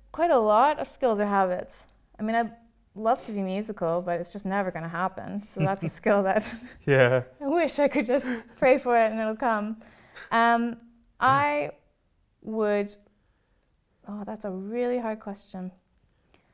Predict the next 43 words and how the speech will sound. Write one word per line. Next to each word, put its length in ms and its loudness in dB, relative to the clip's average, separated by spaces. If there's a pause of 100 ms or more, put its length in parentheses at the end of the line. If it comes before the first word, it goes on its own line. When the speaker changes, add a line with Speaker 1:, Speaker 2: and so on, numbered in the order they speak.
(640)
Speaker 1:
I'd 80 0
like 120 -2
to 80 -20
be 120 0
better 200 6
at 140 2
getting 240 0
things 220 -2
done. 280 -2
I'm 100 -4
one 120 -2
of 60 -4
those 100 -6
people 140 -6
that 100 -4
gets 180 -2
really 540 -2
excited 520 0
about 220 0
starting 440 0
a 60 -4
challenge 340 -4
and 60 -12
getting 160 -4
my 80 -4
teeth 260 -8
sunk 200 -6
into 240 -6
it. 180 -6
Like, 280 -8
at 100 -10
the 60 -6
beginning 500 -2
of 80 -2
a 60 -2
challenge, 420 -4 (100)
I'm 320 -6
as 240 0
motivated 640 0
as 160 -4
a 60 -10
person 360 -2
can 220 -8